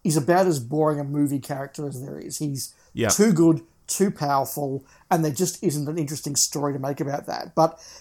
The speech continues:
Speaker 1: but having the Superman type character in The Boys, which is, of course, Homelander, be the bad guy, and he becomes
Speaker 2: Mm.
Speaker 1: really the bad guy in season three,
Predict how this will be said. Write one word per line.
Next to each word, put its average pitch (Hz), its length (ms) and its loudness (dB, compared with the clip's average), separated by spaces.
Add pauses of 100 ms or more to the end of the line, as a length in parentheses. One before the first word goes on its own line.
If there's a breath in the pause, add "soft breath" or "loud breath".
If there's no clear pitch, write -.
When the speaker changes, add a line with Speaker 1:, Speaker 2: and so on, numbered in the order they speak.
(160 loud breath)
Speaker 1:
but 175 200 6
having 220 360 4
the 156 340 4
Superman 151 1000 2 (480)
type 170 400 -2
character 151 520 0
in 139 240 -4
The 143 120 0
Boys, 143 380 0
which 156 160 -10
is, 135 100 -6
of 127 100 -8
course, - 260 -6
Homelander, 139 640 -4 (680 soft breath)
be 165 220 8
the 147 100 0
bad 165 340 2
guy, 82 380 -10 (520)
and 165 120 4
he 160 60 8
becomes 165 340 2
Speaker 2:
Mm. 139 60 0
Speaker 1:
really 175 160 6
the 151 100 2
bad 151 240 0
guy 143 160 0
in 139 80 -4
season 131 320 -2
three, 151 400 -4